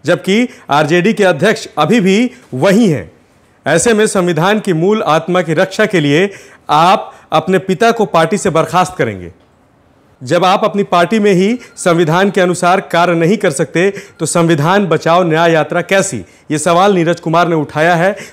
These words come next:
खुला पत्र लिखते हुए ये सवाल उन्होंने पूछा है तेजस्वी यादव से। गोपालगंज को शक्तिपीठ थावे मंदिर की धरती बताते हुए नीरज ने ऐसे स्थानों पर उन्हें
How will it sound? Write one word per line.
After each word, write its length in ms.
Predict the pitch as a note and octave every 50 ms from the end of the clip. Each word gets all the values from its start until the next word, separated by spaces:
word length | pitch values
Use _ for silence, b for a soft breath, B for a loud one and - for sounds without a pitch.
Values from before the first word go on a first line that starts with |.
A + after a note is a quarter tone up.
| B B
खुला 240 | - F#3 F#3+ G#3 G#3
पत्र 260 | G#3 G3+ - - D#3
लिखते 260 | D#3+ D#3+ D3+ - F#3+
हुए 200 | F#3 F3+ F3+ F3
ये 60 | E3+
सवाल 320 | E3 - D3+ D3 D3+ D#3 D#3
उन्होंने 240 | D3 D3+ D#3 D3+
पूछा 320 | C#3+ D3 - D3 C#3 - D#3+
है 80 | D3
तेजस्वी 400 | C#3 - C3 C3 B2+ - E3 D3+
यादव 200 | C3+ B2 A#2+ A#2+
से। 180 | A2+ - G2 E2 - b b b b b b b
गोपालगंज 580 | - D3+ E3 E3+ F3+ F#3+ A3 A3+ G3 G#3+ G#3 -
को 260 | - G3+ A3 A#3 A#3 A#3 B B B -
शक्तिपीठ 580 | - - F#3+ F#3 - A#3+ A#3 - G#3+ G#3+ G#3+ -
थावे 260 | - D#3 D#3+ F3 F#3
मंदिर 280 | F3+ F3 F3 E3+ G3
की 120 | F#3 G3 F3+
धरती 300 | C#3 D3 D3+ C#3+ - F#3
बताते 380 | D#3 D3+ - D3+ D3 D3 G#3
हुए 160 | F3+ E3 E3+ E3+
नीरज 300 | D#3 D3 C#3+ D#3 E3+ D#3
ने 200 | D3+ D#3 F#3 G3+ B B B B B B2+
ऐसे 400 | C3+ D#3 D3+ - F#3+ G#3+ B3 B3 B B B B B
स्थानों 420 | - - - E3+ F3+ G3 A3+ A#3 A3
पर 160 | - D#3+ D3+
उन्हें 460 | D3 - F3 E3 F3+ G#3 G#3 G#3+ -